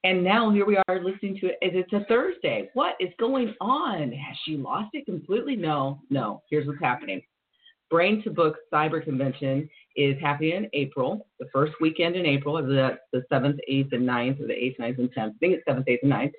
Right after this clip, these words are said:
At any rate, I am interviewing a whole host of authors leading up to that event. And in order to accommodate those authors,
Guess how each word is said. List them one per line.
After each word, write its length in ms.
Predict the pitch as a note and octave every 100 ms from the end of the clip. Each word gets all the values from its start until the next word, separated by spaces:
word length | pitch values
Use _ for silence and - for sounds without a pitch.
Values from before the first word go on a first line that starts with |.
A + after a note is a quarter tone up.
| -
At 120 | A3
any 180 | A3 A#3+
rate, 320 | E3 C3+ D#3 - _ _ -
I 180 | F3+ G#3+
am 220 | G#3+ D#3+ -
interviewing 760 | E3+ G3+ G3 C#3 C3+ B2+ B2+ -
a 120 | C#3
whole 340 | C#3 A#3+ A3
host 340 | G#3+ G#3+ G#3+ G#3
of 100 | D3
authors 580 | - D3 E3 - A#2 A#2+ C#3
leading 420 | C#3+ D#3+ D#3+ C#3+ -
up 140 | F#3 - _
to 220 | D3+ C#3+ C#3
that 240 | B2+ C3
event. 420 | C3 F#3+ A#3+ - - _ _ _ -
And 140 | D3
in 80 | D3
order 240 | E3+ F3 -
to 80 | D#3
accommodate 680 | - A3+ E4 F#4+ D#3+ C3
those 160 | C3+ C3
authors, 420 | A#2+ A#2 B2+